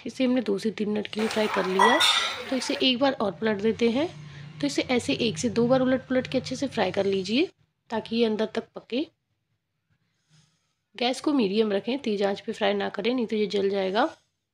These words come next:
तो बस, नाश्ते में बहुत ही अच्छा सा कलर आ गया है। तो अब हम क्या करेंगे, एक एक करके इसे प्लेट में निकाल देंगे।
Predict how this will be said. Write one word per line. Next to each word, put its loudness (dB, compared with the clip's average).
तो -8
बस, 0
नाश्ते 2
में 2
बहुत 2
ही 4
अच्छा 2
सा -2
कलर 0
आ 0
गया 2
है। 2
तो -2
अब 0
हम 2
क्या 4
करेंगे, 2
एक 0
एक -2
करके 0
इसे -8
प्लेट -6
में 0
निकाल 0
देंगे। 2